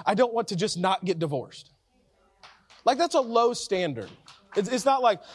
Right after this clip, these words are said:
"Oh, we made it. Whew, thank God you forgave me a lot because I did what I wanted." That's not the goal. The goal, I want to build a thriving relationship with my wife.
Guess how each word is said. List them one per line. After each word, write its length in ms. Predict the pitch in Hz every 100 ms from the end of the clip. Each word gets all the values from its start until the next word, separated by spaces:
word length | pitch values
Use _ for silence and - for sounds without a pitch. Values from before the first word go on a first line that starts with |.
| -
"Oh, 240 | 466 480 - _ - -
we 140 | 226 269
made 260 | 311 302
it. 180 | 226 151 - -
Whew, 200 | 440 - - _ -
thank 160 | 262 262
God 160 | 277
you 80 | 269
forgave 380 | - 202 233 196
me 60 |
a 80 | 165
lot 300 | 180 175 131
because 240 | 139 139 165
I 120 | 254
did 160 | 247
what 100 | 226
I 60 | 220
wanted." 420 | 220 202 110 101 - _ _ _ _ _ _ _ -
That's 160 | 294
not 100 | 339
the 80 | 269
goal. 400 | 190 277 302 139
The 140 | 147 165
goal, 260 | 254 233
I 60 | 208
want 140 | 247
to 60 | 180
build 460 | 131 156 226 214 165
a 120 | 165
thriving 600 | - 151 165 220 202 165
relationship 600 | 147 139 131 135 143 131
with 80 | 117
my 160 | 113
wife. 440 | 101 98 107 135